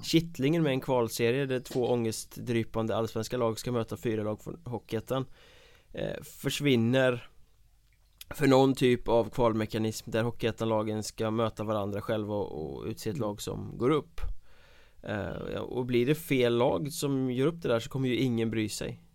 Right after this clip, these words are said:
Speaker 1: Eh, jag menar,
Speaker 2: Och
Speaker 1: sport-,
Speaker 2: som
Speaker 1: Sp-, Sportbladet har ju sänt kvalserien två år i rad nu, men det har ju de köpt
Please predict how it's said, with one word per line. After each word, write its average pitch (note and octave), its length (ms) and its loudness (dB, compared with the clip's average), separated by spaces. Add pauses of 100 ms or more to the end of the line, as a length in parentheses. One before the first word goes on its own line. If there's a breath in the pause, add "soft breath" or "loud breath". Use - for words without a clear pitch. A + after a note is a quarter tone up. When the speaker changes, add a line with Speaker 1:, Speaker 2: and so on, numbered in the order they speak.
(160)
Speaker 1:
Eh, F#2 360 -6
jag B2+ 100 0
menar, B2+ 120 4
Speaker 2:
Och E3 60 6
Speaker 1:
sport-, E3 280 4
Speaker 2:
som E3 260 2
Speaker 1:
Sp-, - 20 -2
Sportbladet C#3 640 2
har D#3 100 4
ju D#3 80 4
sänt B2 460 -4
kvalserien A#2 440 0
två A#2+ 120 -4
år A#2 100 2
i A2+ 40 4
rad G2 240 0
nu, G#2 60 -2
men G#2+ 140 -2
det A#2 80 2
har C#3 120 0
ju C#3+ 60 2
de A#2+ 200 2
köpt - 360 -6